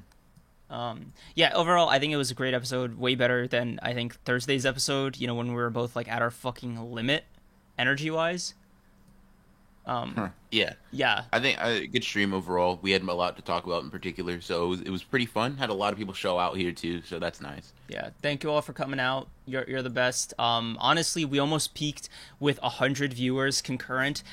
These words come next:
Speaker 1: We got up to, like, ninety-nine, but then we went back down. And I'm, but we still, like,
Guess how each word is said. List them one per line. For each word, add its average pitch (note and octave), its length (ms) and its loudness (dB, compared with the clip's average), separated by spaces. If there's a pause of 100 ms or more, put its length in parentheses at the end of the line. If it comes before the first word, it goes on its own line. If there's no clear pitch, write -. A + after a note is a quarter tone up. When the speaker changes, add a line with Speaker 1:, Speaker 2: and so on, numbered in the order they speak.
Speaker 1:
We D3 120 0
got D#3 140 8
up D3+ 80 4
to, - 100 0
like, D#3 140 2
ninety-nine, C#3 760 6
but C#3+ 80 -10
then D#3 140 -4
we D3 80 -8
went D3 180 -6
back D3 240 0
down. C#3 400 -4
And D#3+ 80 -10
I'm, C#3 160 -10 (720)
but E3 80 2
we F3 80 8
still, F#3+ 280 2
like, D3+ 260 0